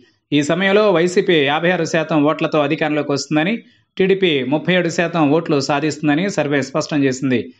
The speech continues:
ఇకపోతే జనసేన పార్టీ ఏడు శాతం ఓట్లకే పరిమితం అవుతుందని సర్వే వెల్లడించింది. ఇదే సమయంలో ఇతరులకు ఒక్క శాతం ఓట్లు కూడా రావని స్పష్టం చేసింది. ఇదే సమయంలో పవన్ భయపడుతున్నట్లుగానే టీడీపీ, జనసేనలు విడివిడిగా పోటీ చేస్తే వైసీపీకి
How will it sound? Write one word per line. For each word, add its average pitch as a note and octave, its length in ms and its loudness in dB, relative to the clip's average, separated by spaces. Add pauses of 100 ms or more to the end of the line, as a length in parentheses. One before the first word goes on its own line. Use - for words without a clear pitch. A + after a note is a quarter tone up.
(280)
ఇకపోతే F#3 420 0
జనసేన F3+ 380 0
పార్టీ E3 340 0
ఏడు D3 200 2
శాతం E3 380 -2
ఓట్లకే D3+ 320 -2
పరిమితం C#3+ 380 -2
అవుతుందని C#3 400 0 (400)
సర్వే D#3+ 300 0
వెల్లడించింది. C#3 800 0
ఇదే D3+ 200 2
సమయంలో E3 540 0
ఇతరులకు D3+ 540 -2
ఒక్క D3+ 240 0
శాతం D#3 340 -2
ఓట్లు D#3 220 0
కూడా D3+ 200 0
రావని F3+ 320 -2
స్పష్టం D3+ 400 -4
చేసింది. C3+ 380 0 (600)
ఇదే G3 200 2
సమయంలో G3 440 2
పవన్ E3 360 -2
భయపడుతున్నట్లుగానే D3 880 -2 (420)
టీడీపీ, D#3 400 2
జనసేనలు E3 540 0
విడివిడిగా D#3+ 440 2
పోటీ D3 220 0
చేస్తే D3 380 0
వైసీపీకి D#3 600 0